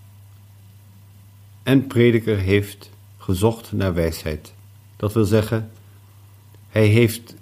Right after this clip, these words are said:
gedacht dat hij daar iets van moet doorgronden. Of het zit in hem. God heeft het hem meegegeven, deze drang om te weten, te kennen, te begrijpen.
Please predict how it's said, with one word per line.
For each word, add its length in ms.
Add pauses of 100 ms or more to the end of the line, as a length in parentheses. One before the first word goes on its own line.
(120)
gedacht 680
dat 220
hij 340
daar 200
iets 220
van 300
moet 380
doorgronden. 640 (1300)
Of 420 (360)
het 320
zit 300
in 240
hem. 300 (920)
God 340
heeft 300
het 200
hem 340
meegegeven, 840
deze 340
drang 440
om 160
te 140
weten, 500 (200)
te 100
kennen, 560 (400)
te 120
begrijpen. 600